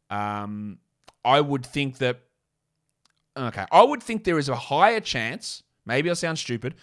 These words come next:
there's a higher chance that Steph Curry's true shooting goes below sixty than it is that it hits back to sixty-five point five.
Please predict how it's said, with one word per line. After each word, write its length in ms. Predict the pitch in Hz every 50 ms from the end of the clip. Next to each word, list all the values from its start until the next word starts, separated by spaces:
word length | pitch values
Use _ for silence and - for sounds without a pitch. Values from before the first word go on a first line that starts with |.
| _ _ _ _ -
there's 180 | - 117 117
a 60 | 123
higher 300 | 110 - 151 175 202 214
chance 320 | 208 - 185 180 180 170 -
that 80 | 131
Steph 260 | 120 - - 156 143 -
Curry's 300 | - 151 143 135 123 -
true 200 | - - 147 139
shooting 280 | - - 135 131 127
goes 240 | 120 127 120 120 117
below 400 | _ - 127 127 131 156 202 226
sixty 480 | - - 196 175 - - 262 311 - _ _ _ _ _ _ _
than 140 | 135 143 147
it 100 | 143 135
is 200 | 156 196 214 -
that 120 | - 139 131
it 60 | 131
hits 200 | 120 151 143 -
back 220 | - 151 139 -
to 80 | - 123
sixty-five 560 | - - 123 - - 117 - 117 113 110 110
point 180 | - 110 104 -
five. 320 | - 95 90 101 -